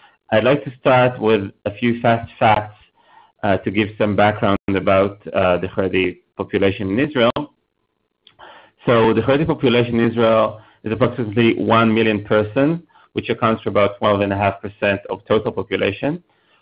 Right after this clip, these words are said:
Of those, six hundred thousand persons are under the age of twenty,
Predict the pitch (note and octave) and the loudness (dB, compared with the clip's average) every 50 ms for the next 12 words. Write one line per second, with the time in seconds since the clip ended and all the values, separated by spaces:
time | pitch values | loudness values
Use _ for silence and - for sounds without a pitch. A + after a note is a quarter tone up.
0 | _ _ _ - C3 C3 A2+ A2+ C3+ C3+ C3 B2+ C3 C3+ C3+ C3+ - _ _ _ | _ _ _ 0 0 0 2 2 2 4 4 4 4 2 0 -2 -10 _ _ _
1 | - C#3+ C3+ - - _ - B2+ B2+ A#2+ A#2 A2 G2+ G2+ G#2 G#2 G2+ G2+ G#2+ G#2 | -4 -4 -4 -4 -14 _ -6 -2 0 2 2 0 0 0 0 0 0 0 0 -4
2 | G#2 G#2 - _ - G#2 G2+ G#2 - G#2+ G2 G2 G2+ G2 - - G#2 G#2 G2+ G#2 | -6 -8 -12 _ -4 -4 -4 -2 -4 -6 -4 -2 -2 -2 0 0 0 0 0 -2
3 | G#2 G#2+ G#2 G#2 G2 G#2+ - G#2+ _ - D3+ D#3 D#3 D3+ - D#3 D3 C#3+ | -2 -2 -2 -2 -4 -6 -10 -14 _ -2 0 0 0 -2 0 0 0 0